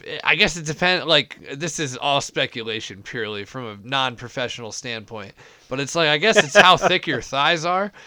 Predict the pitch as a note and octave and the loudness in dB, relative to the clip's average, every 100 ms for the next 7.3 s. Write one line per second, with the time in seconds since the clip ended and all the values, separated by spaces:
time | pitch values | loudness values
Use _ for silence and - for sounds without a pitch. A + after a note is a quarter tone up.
0 | - - G#3 A3 C4+ A#3 - D#4 B3+ B2+ | -14 -2 0 2 4 4 2 0 0 2
1 | D3 - C4+ - E4 D#4+ C4+ F#3 - G3+ | -2 0 0 0 -2 2 2 0 0 2
2 | F3 A#2+ G#2+ - - - - F3 F#3 A3+ | 2 0 -4 -12 -20 -20 -10 -4 -2 0
3 | B3 A#3 A3 G3 E3+ - - G#3+ G3+ E3 | 4 6 6 6 2 0 2 4 4 0
4 | F#3+ F#3 G3 G#3 E3+ F3 D#4+ D#4+ D#4 G3+ | 2 4 6 4 0 -2 0 0 -2 -6
5 | - C4+ - - A3+ G#3+ G3 G3 F#3 - | -12 -12 -8 2 4 4 4 2 2 -2
6 | F#3 D3 C3 D#3+ F3+ F3 D3 D#3 D#3 D#3+ | 0 0 2 2 2 0 -4 0 2 2
7 | E3 D#3+ | 0 -4